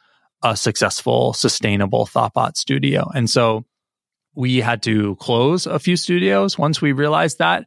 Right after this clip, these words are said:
because we had lost a lot of money and we were really in danger of, um, going out of business overall. And we restructured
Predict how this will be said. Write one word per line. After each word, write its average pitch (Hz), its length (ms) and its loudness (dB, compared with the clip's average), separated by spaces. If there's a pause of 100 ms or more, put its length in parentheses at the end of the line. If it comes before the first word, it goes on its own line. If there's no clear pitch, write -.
(220)
because 123 220 2
we 123 100 4
had 107 160 0
lost 113 500 0
a 127 100 -2
lot 117 180 4
of 117 60 2
money 120 220 2
and 113 100 0
we 110 160 0
were 107 300 0
really 117 380 2
in 113 140 -4
danger 113 400 2
of, 107 380 -2 (580)
um, 107 220 0
going 120 280 2
out 143 120 2
of 135 80 2
business 139 400 0 (600)
overall. 120 720 2 (600)
And 123 460 0
we 117 480 2
restructured 120 2250 0